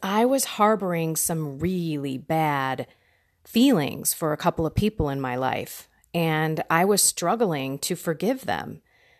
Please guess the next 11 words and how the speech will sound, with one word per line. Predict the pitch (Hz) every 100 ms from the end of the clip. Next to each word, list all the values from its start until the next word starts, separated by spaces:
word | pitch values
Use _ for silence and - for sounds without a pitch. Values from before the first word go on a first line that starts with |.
| _ _ _ -
I |
tried | 175 - 175 170 185 190 190
and | 165
I | 143
tried, | 135 - 175 175 180 185
but | 170
I | 139
still | 156 - - 214 233
kept | 233 185 175 -
this, | 156 -
like, | 160 143 139